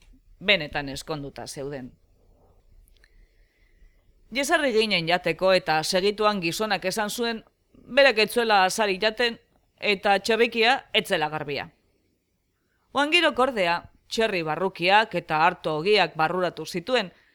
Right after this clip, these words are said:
eta barazkiak eta gainerako guztia. Hitz eta pitz jardun zuen batatak zirela eta ez zirela. Bikaina iruditu zitzaion dena.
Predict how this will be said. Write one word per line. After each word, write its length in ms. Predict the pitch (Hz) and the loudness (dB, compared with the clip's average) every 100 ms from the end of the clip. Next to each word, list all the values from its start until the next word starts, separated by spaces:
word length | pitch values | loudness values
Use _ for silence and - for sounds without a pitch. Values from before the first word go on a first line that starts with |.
| _ - | _ -8
eta 280 | 185 175 | -2 0
barazkiak 640 | 175 214 220 - 247 302 208 | 2 2 0 0 -2 -2 -6
eta 300 | 170 156 156 | -8 -8 0
gainerako 560 | 175 190 185 156 151 | 0 2 0 0 -4
guztia. 500 | 147 151 - 165 151 - _ _ _ _ _ _ _ _ _ _ - | -6 -8 -6 -6 -6 -14 _ _ _ _ _ _ _ _ _ _ -2
Hitz 280 | 262 233 - | -2 -2 -2
eta 300 | 202 - 170 - | -2 0 0 0
pitz 220 | 185 185 | -2 0
jardun 320 | 170 160 180 | -2 0 -4
zuen 400 | 160 196 190 160 | -4 -2 -2 -2
batatak 480 | 151 156 185 170 151 | -4 0 0 0 -4
zirela 400 | - 170 196 180 | -6 -2 0 0
eta 160 | 151 160 | 0 -2
ez 140 | 156 | -4
zirela. 420 | 175 156 151 147 - _ _ _ _ _ _ _ | -4 -6 -6 -12 -14 _ _ _ _ _ _ _
Bikaina 800 | 202 247 196 - 262 202 175 165 | -6 -6 -6 -2 -2 -2 -4 -6
iruditu 320 | 165 170 170 | -4 -6 -6
zitzaion 440 | - - 180 165 | -10 -4 -2 -2
dena. 340 | 160 156 151 | -4 -4 -6